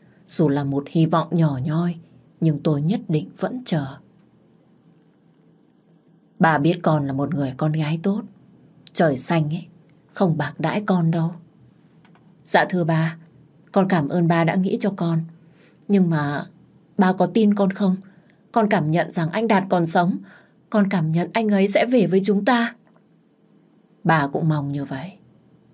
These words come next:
Nhưng nếu Đạt nó còn sống, thì nó đã về với chúng ta rồi mà con. Dẫu biết đau lòng, nhưng chúng ta phải chấp nhận sự thật. Đạt nó không về nữa đâu."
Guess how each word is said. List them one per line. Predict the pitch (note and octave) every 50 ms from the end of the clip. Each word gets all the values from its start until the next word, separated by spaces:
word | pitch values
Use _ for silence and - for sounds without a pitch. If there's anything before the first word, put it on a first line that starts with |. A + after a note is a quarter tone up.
| _ _ -
Nhưng | E3+ E3 D#3+ D3+ C#3
nếu | C#3+ D3 D3 D#3+
Đạt | E3 D#3 D3 - -
nó | F3+ F3 -
còn | D#3+ C#3+ D3
sống, | - - - - C#3+ D3+ - - - - _ _ _ _ _ _ _ _ _ _ _ _ -
thì | - F#3 D#3
nó | D3 D3 D3+ D#3+ F#3
đã | - - -
về | A#3+ G#3+ G3+ D#3 C3+ -
với | - - -
chúng | - G3+ G#3+ G#3
ta | B3+ A3+ G#3+ G#3+
rồi | G#3 G3+ D#3 C#3
mà | C#3+ C#3+ C3+
con. | - - F3 F#3 G3 F#3+ F#3+ - - _ _ _ _ _ _ _ _ _ _ _ _ _ -
Dẫu | - - F3+ -
biết | E3+ E3 F#3 F#3+ F#3
đau | F3 E3+ D#3 C#3+ C#3+
lòng, | D3 C#3+ C3 C3 - - - _ _ _ _ _ _ _ _ _
nhưng | F3 F3+ F3+ E3+ E3
chúng | E3 F3+ E3+ E3
ta | - G3+ F3+
phải | - - D#3+ C#3 B2+ -
chấp | - B3 C#4 C#4
nhận | A#3 G3+ F#3 F#3 G3+
sự | - - G3+ F3 - -
thật. | - E3 D#3 - - - - _ _ _ _ _ _ _ _ _ _ _ _ _ _ _ -
Đạt | F#3+ D#3 E3 -
nó | E3 F3+
không | F#3+ - - A3 G3+ F#3
về | F#3+ F#3 E3 D#3 C3+ C#3+ F3
nữa | F#3 -
đâu." | G3 G#3 G#3 G#3 G#3+